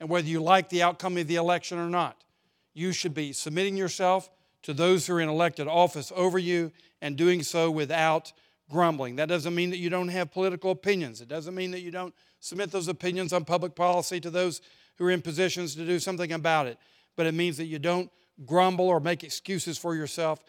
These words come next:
Because look what he says in verse twenty-four about the wives. He says,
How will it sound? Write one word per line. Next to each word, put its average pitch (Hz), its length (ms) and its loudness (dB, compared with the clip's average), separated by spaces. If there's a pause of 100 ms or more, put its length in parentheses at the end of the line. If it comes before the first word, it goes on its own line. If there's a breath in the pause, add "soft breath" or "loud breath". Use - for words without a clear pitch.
(360 soft breath)
Because 185 340 2
look 202 260 0
what 233 140 4
he 208 100 2
says 160 680 2 (720)
in 190 260 -2
verse 175 400 -2
twenty-four 170 800 2
about 156 300 -2
the 180 80 -2
wives. 180 500 4
He 165 100 -6
says, 170 360 -2